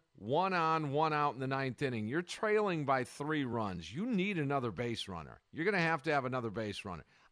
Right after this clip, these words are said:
I can't complain too much about what Willy Adames has done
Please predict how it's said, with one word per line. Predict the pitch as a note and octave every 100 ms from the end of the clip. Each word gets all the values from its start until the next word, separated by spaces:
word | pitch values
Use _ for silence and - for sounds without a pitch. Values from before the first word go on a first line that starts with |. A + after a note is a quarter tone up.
| -
I | F#3
can't | G#3+ - A#3 G3
complain | F3+ D3 - E3 D3+
too | C3+ E3+
much | D#3+ D3+ -
about | D3 C3 B2 - _ _ _ _ _ _ - -
what | F3+ E3 C#3+
Willy | D#3+ F3+ D3
Adames | A#2+ C#3 C3+ D#3 D3
has | C3+ A2
done | C3 C3 D3+